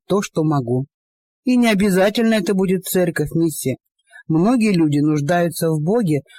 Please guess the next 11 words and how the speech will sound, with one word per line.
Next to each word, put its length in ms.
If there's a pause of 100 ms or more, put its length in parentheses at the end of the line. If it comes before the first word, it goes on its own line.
но 120
не 120
приходят 540
искать 400
его 380 (200)
в 140
церковь». 520 (1000)
«Какой 520
же 100
ты 140
молодец, 680